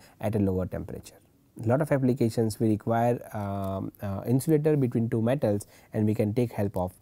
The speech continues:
uh, P E C V D, right. So, uh, this would be the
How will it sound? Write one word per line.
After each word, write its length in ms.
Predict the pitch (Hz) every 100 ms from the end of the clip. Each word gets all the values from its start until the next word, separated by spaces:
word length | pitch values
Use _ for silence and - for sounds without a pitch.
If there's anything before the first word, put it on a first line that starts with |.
| - _ _ -
uh, 320 | 98 92 90 90
P 200 | 113 104
E 40 | 95
C 180 | -
V 120 | 82 80
D, 140 | - _ _ _ _ -
right. 180 | 107 165 _ - _ -
So, 600 | - 113 110 110 104 - _ 117
uh, 420 | 107 101 101 101
this 300 | 107 151 -
would 140 | 139
be 140 | 131 123
the 260 | 123 127